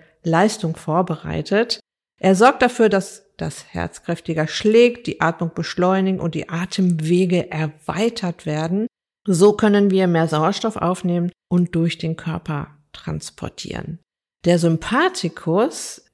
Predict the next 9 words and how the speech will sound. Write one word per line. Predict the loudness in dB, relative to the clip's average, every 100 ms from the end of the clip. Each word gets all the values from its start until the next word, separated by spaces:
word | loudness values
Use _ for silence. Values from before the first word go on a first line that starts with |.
| -10
der | 0 2 2 0 -6
aktivierende | -8 -4 0 0 -2 0 2 4 2 2 0 -2 -6
Teil | -4 -2 -2 -2
unseres | -2 -2 -4 -4
vegetativen | -2 -2 -2 -6 -4 -4 -2 -2
Nervensystems, | -2 -2 -4 -6 -4 -2 0
sorgt | 0 2 2 2 -2 -12 _
nun | 2 6 6 4 2
dafür, | -2 0 0 0